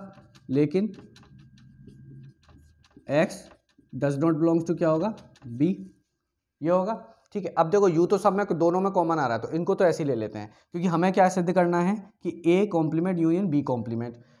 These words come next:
ये आ गया हमारे पास, ठीक है। उसमें जाना है, A U, A इंटरसेक्शन में जाना है, तो इसका मतलब क्या हुआ कि X U में तो है, लेकिन X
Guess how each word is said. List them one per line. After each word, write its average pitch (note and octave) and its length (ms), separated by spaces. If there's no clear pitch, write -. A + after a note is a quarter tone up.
ये D#3 80
आ E3+ 100
गया G3+ 140
हमारे G#3 200
पास, F#3 260
ठीक D#3+ 80
है। - 60
उसमें F#3 300
जाना D3+ 240
है, D#3 100
A E3+ 260
U, D#3+ 140
A E3 260
इंटरसेक्शन D#3 480
में D3+ 100
जाना A2 260
है, G#2+ 100
तो C#3+ 80
इसका D#3 180
मतलब F#3 200
क्या F#3+ 160
हुआ D#3+ 200
कि - 180
X - 180
U D#3 200
में F#3 120
तो F#3+ 160
है, D#3 240
लेकिन D#3+ 480
X F3 260